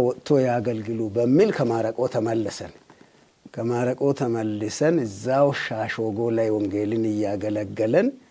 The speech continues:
እ፣ ትንሽ ለአንድ ሃያ ዓመት፣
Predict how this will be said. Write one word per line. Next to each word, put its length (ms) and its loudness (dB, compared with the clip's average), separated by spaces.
እ፣ 160 -8
ትንሽ 280 2
ለአንድ 540 4
ሃያ 280 2
ዓመት፣ 320 -6